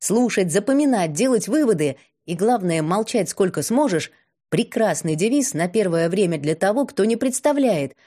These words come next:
во что буквально со всего размаху вляпался. Удачно, что хоть речь понимаю. Какой-никакой, а всё-таки бонус в этой незавидной ситуации. Намного хуже пришлось бы, не зная языка.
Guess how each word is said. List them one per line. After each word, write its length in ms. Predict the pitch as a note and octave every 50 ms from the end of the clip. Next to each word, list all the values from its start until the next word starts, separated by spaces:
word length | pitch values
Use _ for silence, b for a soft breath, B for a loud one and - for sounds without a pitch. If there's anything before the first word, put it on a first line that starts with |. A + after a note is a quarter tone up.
| b b
во 180 | b C3 E3 F#3+
что 180 | - - B3
буквально 560 | G#3+ F3+ G3 F#3+ - G#3+ C4+ C#4+ C4 A3 F3+ D#3+
со 100 | - F3
всего 280 | E3 - G3+ F#3 G3 G3
размаху 440 | F3+ E3+ E3+ G#3+ A#3 A3 - -
вляпался. 560 | D#3 D#3 D#3 C#3+ A#2+ - - - - - - - - _ _ _ _ _ _ _ _ _ _ _ _ _ _ _ _ _ _ _ _ _ _ -
Удачно, 480 | E3+ E3+ D#3 D#3+ E3+ F#3+ - A3+ F3+
что 160 | C#3+ - -
хоть 220 | D#3+ - A#3 A#3 G#3
речь 200 | D#3 D3 D3+ -
понимаю. 520 | - G3+ G#3+ A3 G#3+ F3+ C#3 A2+ G2+ - _ _ _ _ _ _ _ _ _ _ _ _ _
Какой-никакой, 800 | - D3+ D#3+ - C4 A3+ G3+ G3 - A3 G#3+ - D#4 D4 - b b b b b b
а 80 | - -
всё-таки 380 | F3+ - C4 G#3 G#3 - -
бонус 440 | A#3 G3+ A3+ C#4 A#3 F3+ D#3+ D#3 -
в 60 | -
этой 200 | F3+ F3+ F3+ F3+
незавидной 520 | E3 D#3+ F#3+ F#3+ G3 G3+ F#3 E3 C3+ C#3+ D3
ситуации. 640 | - - D#3 - F3+ D3+ A2+ - - - - - _ _ _ _ _ _ _ _ _ _ _ _ _ _ _ _
Намного 440 | C#3 D#3 D#3+ F3 F3+ F#3 F3+ D#3+ D3+
хуже 380 | - - G#3 A3+ C4 A3+ A3
пришлось 420 | F3+ - F#3 F#3+ - F#3+ F#3 D#3 C#3
бы, 140 | C3 C#3
не 120 | C3 D3 D#3+
зная 300 | C#3+ D3+ D3+ C#3+ C3+ C3+
языка. 480 | C3+ C#3+ D3 D3+ F3+ F3 - C3+ -